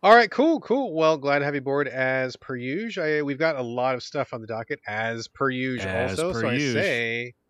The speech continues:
Speaker 1: let's just get to it if you're ready to roll here.
Speaker 2: I am, and I just tweeted on, uh, Twitter, which is what you do on Twitter. You tweet. And I said, "Hey, we have another show coming up t-, to talk about more games. They just keep making 'em."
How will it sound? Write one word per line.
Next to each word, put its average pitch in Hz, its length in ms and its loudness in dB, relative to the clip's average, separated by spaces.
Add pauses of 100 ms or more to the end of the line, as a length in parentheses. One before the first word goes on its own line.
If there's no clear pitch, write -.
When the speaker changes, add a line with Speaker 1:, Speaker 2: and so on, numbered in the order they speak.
(240)
Speaker 1:
let's 120 220 -6
just 123 160 -6
get 113 180 -2
to 165 160 -6
it 139 80 -2
if 117 100 -10
you're 117 100 -10
ready 113 180 -4
to 101 80 -10
roll 123 260 -6
here. 95 380 -14
Speaker 2:
I 113 120 0
am, 120 280 2
and 104 100 -2
I 107 80 0
just 131 220 -4
tweeted 135 240 -2
on, 98 180 -4
uh, 90 220 -4
Twitter, 104 420 -2
which 98 160 -6
is 95 80 -12
what 117 100 -4
you 113 100 -6
do 165 140 0
on 104 80 -2
Twitter. 82 300 -8
You 98 140 -12
tweet. 120 340 -8 (460)
And 113 140 -2
I 117 80 2
said, 113 580 0
"Hey, 175 240 0
we 143 120 2
have 143 120 2
another 147 200 0
show 151 260 0
coming 113 300 0
up 101 180 -2
t-, - 180 -16
to 110 220 -2
talk 127 200 0
about 127 180 -2
more 123 160 0
games. 110 440 -2 (200)
They 120 180 -2
just 147 380 2
keep 151 320 -4
making 139 440 0
'em." 73 300 -10